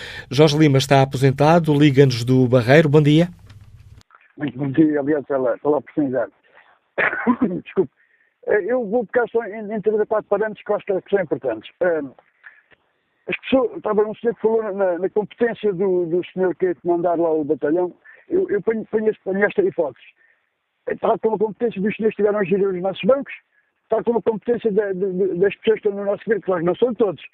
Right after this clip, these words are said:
Speaker 2: Portanto, isto é, isto, o problema não é competência, o problema é, é, tem que haver mais seriedade. E não há, este país está corrupto, este país está doente. Nós somos, somos, eh, somos pisados.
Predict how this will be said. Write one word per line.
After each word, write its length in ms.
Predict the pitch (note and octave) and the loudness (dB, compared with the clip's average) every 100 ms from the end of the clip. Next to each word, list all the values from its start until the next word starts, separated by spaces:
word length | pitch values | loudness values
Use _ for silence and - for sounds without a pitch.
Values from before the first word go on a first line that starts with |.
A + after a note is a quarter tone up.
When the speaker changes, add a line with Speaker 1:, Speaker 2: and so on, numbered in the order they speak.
| _ _ - | _ _ -2
Speaker 2:
Portanto, 280 | A#3+ F#3 | -2 -2
isto 140 | A#3+ - | -12 -12
é, 220 | - - | -10 -8
isto, 140 | A#3+ | -6
o 20 | B3 | -2
problema 280 | C#4 C#4 | -2 0
não 80 | C4+ | 0
é 60 | C4 | -2
competência, 640 | B3+ C4 - A#3 A3 G#3 | -2 -6 -2 -2 0 -4
o 40 | F#3+ | -2
problema 500 | A#3+ G#3+ B3+ B3+ B3+ - - _ | -2 -2 -2 -4 -8 -12 -20 _
é, 520 | A3+ A#3+ - A#3 A3+ | -2 -2 -2 -2 -2
é, 60 | F#3+ - | -4 -4
tem 100 | A#3 | 0
que 60 | |
haver 160 | B3+ B3+ | 2 0
mais 200 | A#3 - | -2 -2
seriedade. 360 | G#3+ F#3 F3 | -2 0 0
E 60 | A3 | 0
não 200 | G3+ F3 | 0 0
há, 80 | E3 | -2
este 160 | D#3+ | -2
país 180 | - G#3 | -2 -2
está 200 | - F3+ | -2 -6
corrupto, 440 | - E3 F3 - F#3+ | -6 -2 -2 0 -4
este 140 | - | -4
país 120 | F3 | -10
está 180 | - G3 | -4 -4
doente. 480 | F#3 F#3 F#3 D3 D3 - - - - | 0 0 -2 -6 -14 -18 -20 -12 -2
Nós 240 | A3 A#3+ - - _ | -2 -2 -8 -20 _
somos, 260 | A3+ A3+ - | -2 0 0
somos, 320 | A3+ A3 E3+ | 0 0 -4
eh, 280 | F3+ G#3 F#3 D#3 - - | -2 0 0 -4 -20 -6
somos 220 | - A#3+ - | -2 -2 0
pisados. 580 | A#3+ F#3 G#3+ F#3+ F#3+ | 0 2 0 0 -4